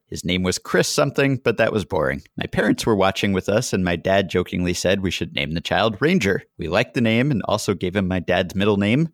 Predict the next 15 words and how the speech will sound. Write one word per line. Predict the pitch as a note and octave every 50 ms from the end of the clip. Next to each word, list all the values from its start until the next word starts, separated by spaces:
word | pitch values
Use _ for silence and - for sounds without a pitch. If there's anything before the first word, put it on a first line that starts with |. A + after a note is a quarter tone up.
| _
At | - - -
the | F#2+
time, | - - A2 A#2 B2+ C3 A#2+
the | G2+
Rangers | G2 G#2+ G#2+ G2 G#2 G2+ F#2+ -
were | G2+ F2+
my | E2+ E2 E2+
second | - - C#3+ C#3 - C#3 B2+ B2
favorite | - B2+ A#2+ A#2 A#2+ -
team, | - C3+ B2 A#2+ A#2+ C3 B2+
the | - - -
Astros | F#2+ F#2+ - - - G2 F#2+ - -
being | - F#2 F2+ F2+
my | F2 F2 F2
favorite. | - - F#2+ F#2+ F2 F#2 F2+ -